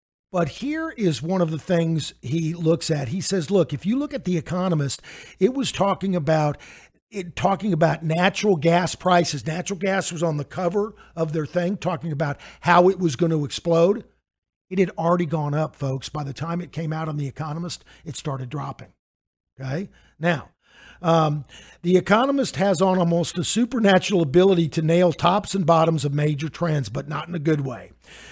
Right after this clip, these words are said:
The Economist writes a glowing cover story of certain assets of a country it's usually time to sell. So now they're showing two different pictures of Brazil, the economy of Brazil, two thousand and nine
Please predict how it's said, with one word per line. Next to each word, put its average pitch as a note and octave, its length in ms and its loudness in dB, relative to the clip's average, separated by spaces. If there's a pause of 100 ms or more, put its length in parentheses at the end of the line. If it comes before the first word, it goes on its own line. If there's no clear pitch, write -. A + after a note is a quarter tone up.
(100)
The D#3 120 2
Economist G3 480 0
writes G3 220 4
a D#3+ 40 -4
glowing E3 360 2
cover A3 300 -2
story E3 360 -2
of C3+ 80 -6
certain F3 320 -4
assets F3 540 -4
of D#3 80 -4
a D3 60 -8
country D#3+ 540 -6 (220)
it's E3 220 -2
usually E3+ 300 0
time E3 320 0
to D3 60 -4
sell. C#3+ 440 -4 (260)
So - 140 -4
now G3 200 4
they're A3+ 120 6
showing F#3 360 2
two G#3+ 180 -2
different F#3+ 480 -2
pictures F3 520 -2 (260)
of D#3+ 300 -2
Brazil, D#3+ 680 2 (600)
the E3 140 -2
economy F#3+ 460 2
of E3 80 -2
Brazil, D#3 580 4 (280)
two A3+ 200 2
thousand G#3+ 540 2
and E3+ 140 2
nine A3 500 -2